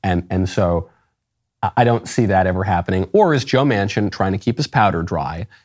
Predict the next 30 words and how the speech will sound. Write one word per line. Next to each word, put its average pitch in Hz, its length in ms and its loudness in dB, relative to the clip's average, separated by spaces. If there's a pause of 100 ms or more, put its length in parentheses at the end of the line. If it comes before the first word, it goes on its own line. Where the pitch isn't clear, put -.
(140)
get 113 200 2
ready 104 380 2
to 92 440 0
cross 110 420 0
the 120 120 0
aisle, 90 460 2
endorse 92 500 -2
whoever 95 280 0
the 98 80 0
eventual 90 400 -2
Republican 98 500 0
nominee 101 400 0
is, 78 220 -8
whether 73 180 -6
that's 65 180 -10
Trump, 139 300 0
whether 73 220 -6
that's 67 180 -12
Ron 71 160 -10
DeSantis, 127 460 -2
whether 78 180 -6
that's 69 180 -12
somebody 113 280 0
else, 85 320 -2 (800)
and 104 100 2
then 104 140 0
get 101 100 2
a 95 40 -2
position 92 440 -2
like, 80 340 -6